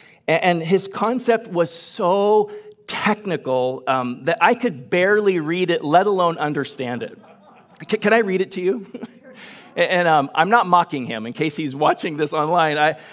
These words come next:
I'm not mocking. You're gonna see as I read this how, how smart this guy is. But, but, but listen to these words.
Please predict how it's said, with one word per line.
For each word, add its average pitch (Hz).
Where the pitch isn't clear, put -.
I'm 170
not 226
mocking. 180
You're 196
gonna 220
see 247
as 196
I 190
read 185
this 160
how, 156
how 160
smart 175
this 147
guy 117
is. -
But, -
but, 185
but 180
listen 226
to 190
these 165
words. 101